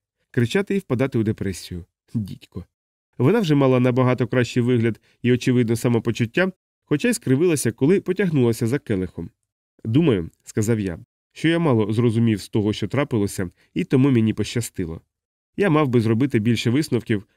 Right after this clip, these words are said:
коли побачив ту жінку з дитиною на Пікаділлі. Лише доля не дала мені потрапити в ту саму халепу, в яку потрапили ви. Ті, хто мають великий скарб, не можуть сподіватися на спокійне життя», задумливо вимовила вона.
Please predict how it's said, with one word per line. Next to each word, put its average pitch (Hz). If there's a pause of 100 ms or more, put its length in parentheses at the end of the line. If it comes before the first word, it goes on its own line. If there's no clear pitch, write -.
коли 123
побачив 113
ту 123
жінку 113
з 98
дитиною 110
на 117
Пікаділлі. 95 (480)
Лише 120
доля 135
не 113
дала 117
мені 110
потрапити 113
в 107
ту 123
саму 110
халепу, 113 (280)
в 107
яку 120
потрапили 113
ви. 92 (500)
Ті, 127
хто 123
мають 113
великий 117
скарб, - (340)
не 127
можуть 147
сподіватися 110
на 120
спокійне 110
життя», 107 (380)
задумливо 123
вимовила 110
вона. 110